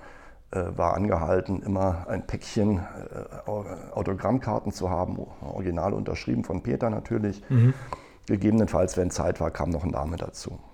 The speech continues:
Speaker 2: Ja,
Speaker 1: Für
Speaker 2: okay.
Speaker 1: Patrick zum Beispiel von
Speaker 2: <laughs>
Speaker 1: Peter.
Speaker 2: Ja, das hatten wir uns auch oft gefragt, weil ihr hattet ja in der Tat auch viel außerhalb des Bauwagens gedreht. Peter ist auch gerne mal so über so einen Markt gelaufen oder durch die Stadt und er kam ja immer in alle Fabriken rein und oftmals sah man auch Passanten im Hintergrund,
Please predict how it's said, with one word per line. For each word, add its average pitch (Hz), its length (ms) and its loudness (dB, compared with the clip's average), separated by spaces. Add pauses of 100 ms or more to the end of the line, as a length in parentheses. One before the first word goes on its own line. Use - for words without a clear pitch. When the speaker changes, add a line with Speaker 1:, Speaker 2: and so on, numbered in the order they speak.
(680)
Speaker 2:
Ja, 101 120 -2
Speaker 1:
Für 104 140 10
Speaker 2:
okay. 101 100 6
Speaker 1:
Patrick 101 500 2
zum - 200 -4
Beispiel 85 380 2 (320)
von 92 140 4 (120)
Speaker 2:
<laughs> 120 100 2
Speaker 1:
Peter. 71 320 -4 (640)
Speaker 2:
Ja, 131 100 8
das 139 140 4
hatten 160 100 2
wir 151 60 6
uns 135 100 4
auch 139 140 2
oft 156 220 0
gefragt, 139 540 0
weil 120 240 6
ihr 123 100 6
hattet 127 120 4
ja 120 60 6
in 117 60 4
der 120 100 4
Tat 127 240 2
auch 117 180 2 (180)
viel 127 280 4
außerhalb 127 340 4
des 131 160 0
Bauwagens 131 480 2
gedreht. 131 300 2
Peter 123 220 4
ist 113 100 2
auch 113 120 0
gerne 117 200 6
mal 110 100 6
so 113 60 4
über 107 120 6
so 107 60 6
einen 107 100 6
Markt 120 280 4
gelaufen 120 420 6
oder 107 80 6
durch 113 160 2
die 117 80 0
Stadt 127 400 4
und 117 100 6
er 107 140 6
kam 113 220 4
ja 98 80 4
immer 101 160 4
in 101 60 0
alle 110 180 2
Fabriken 127 500 4
rein 117 400 8
und 113 140 2 (240)
oftmals 113 380 0
sah 120 120 6
man 120 100 4
auch 104 120 -2
Passanten 131 480 0
im 127 120 4
Hintergrund, 131 580 6